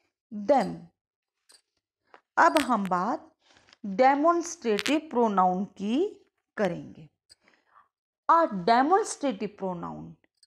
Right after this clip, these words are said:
is a pronoun that is used to point to something specific with a sentence। These pronouns can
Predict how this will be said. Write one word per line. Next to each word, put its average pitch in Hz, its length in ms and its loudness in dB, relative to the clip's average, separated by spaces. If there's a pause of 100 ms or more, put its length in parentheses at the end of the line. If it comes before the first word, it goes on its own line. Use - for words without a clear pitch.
(120)
is 349 260 2
a 285 80 4 (120)
pronoun 190 500 -2 (600)
that 339 560 4
is 262 200 0
used 285 800 2
to 240 100 -4 (540)
point 302 560 2
to 262 140 0
something 285 520 -2 (460)
specific 381 760 2 (840)
with 320 320 0
a - 20 4 (100)
sentence। 311 600 0 (960)
These 330 600 4
pronouns 190 720 -2 (1040)
can 339 340 4